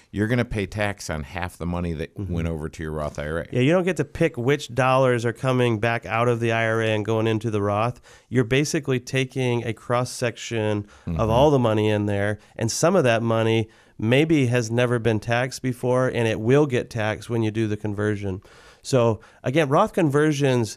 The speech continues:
Speaker 2: we talk about them so often that you might think, "Ah, it's just something easy, familiar." No, you,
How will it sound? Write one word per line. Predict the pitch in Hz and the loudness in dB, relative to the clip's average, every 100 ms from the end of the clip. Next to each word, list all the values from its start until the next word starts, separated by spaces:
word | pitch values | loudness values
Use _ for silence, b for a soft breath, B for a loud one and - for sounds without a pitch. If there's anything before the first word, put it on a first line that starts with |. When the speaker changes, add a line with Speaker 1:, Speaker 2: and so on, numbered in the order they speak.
| b | b
Speaker 2:
we | - 139 | -2 0
talk | 160 214 | 2 2
about | 170 131 127 | 4 4 4
them | 123 117 | 2 0
so | 104 - - 165 147 | -2 0 4 4 4
often | 127 139 139 127 113 | 2 2 2 -2 0
that | 113 | 0
you | 123 | 0
might | 127 151 143 | 0 0 -2
think, | 139 131 123 - | 0 0 0 -4
"Ah, | - 285 | -4 -2
it's | 180 | -2
just | - 139 | -2 0
something | - 139 135 | 2 2 2
easy, | 113 127 120 127 | 2 2 2 0
familiar." | 123 117 120 117 110 B B B | 0 2 2 2 0 B B B
No, | - 151 180 | -2 2 2
you, | 156 135 160 | 2 2 0